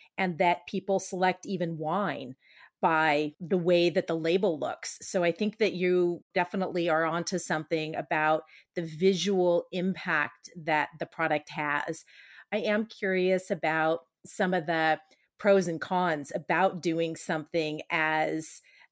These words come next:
untraditional as you did, coming in and really shaking things up. What were some of the lessons learned about changing the way the packaging looked and felt on the shelf,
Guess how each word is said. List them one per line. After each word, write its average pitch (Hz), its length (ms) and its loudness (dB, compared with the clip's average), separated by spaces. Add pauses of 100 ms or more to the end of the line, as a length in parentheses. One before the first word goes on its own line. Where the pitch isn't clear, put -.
(100)
untraditional 175 1200 0 (100)
as 185 300 4
you 185 180 -2
did, 160 480 0 (100)
coming 190 320 0
in 175 300 0 (100)
and 165 320 -2
really 180 220 2
shaking 170 440 -2
things 165 360 -4
up. 156 300 0
What 196 300 2
were 185 220 2
some 180 240 -2
of 156 80 -4
the 160 80 0
lessons 160 420 -2
learned 156 400 -2
about 156 440 0 (460)
changing 190 840 0
the 170 220 0
way 165 640 2
the - 60 -4
packaging 156 800 -4
looked 170 380 -4
and 165 180 -8
felt 156 340 -2
on 165 160 -2
the 147 60 -4
shelf, 147 420 0